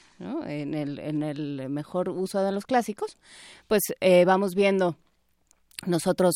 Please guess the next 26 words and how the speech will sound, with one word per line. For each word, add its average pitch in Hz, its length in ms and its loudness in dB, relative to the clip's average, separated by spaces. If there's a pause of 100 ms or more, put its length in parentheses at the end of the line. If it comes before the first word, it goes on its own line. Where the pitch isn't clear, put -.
vamos 165 340 2
a 147 220 2
vernos 156 360 2
y 147 60 -2
a 139 80 0
escucharnos 151 680 0 (360)
entre 190 240 -2
todos 214 400 6
los 180 180 2
diferentes 175 480 -2
actores, 185 460 0
que 175 100 -6
yo 175 120 2
creo 196 120 0
que 185 80 -2
también 180 300 0
esa 170 200 -4
es - 140 -12
otra 147 320 -6
parte, 151 320 -2
¿no? 165 160 -6
Si, 139 320 -10
si - 160 -10
decidimos 160 520 -2
que 156 380 -2
somos 156 420 0